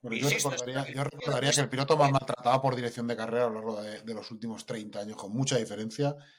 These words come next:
Speaker 1: eh, ya no está corriendo y se llama Jorge Lorenzo. Para, para recordar, refrescaos un poco, que es el, es el más maltratado con diferencia y, de hecho, es que yo sepa el único,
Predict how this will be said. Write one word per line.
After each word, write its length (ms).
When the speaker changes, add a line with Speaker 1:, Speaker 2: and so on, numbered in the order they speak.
Speaker 1:
eh, 280
ya 140
no 80
está 220
corriendo 340
y 40
se 80
llama 160
Jorge 220
Lorenzo. 380
Para, 260
para 200
recordar, 440
refrescaos 480
un 100
poco, 240
que 60
es 120
el, 100
es 120
el 80
más 140
maltratado 440
con 80
diferencia 320
y, 60
de 100
hecho, 340
es 220
que 160
yo 100
sepa 220
el 60
único, 460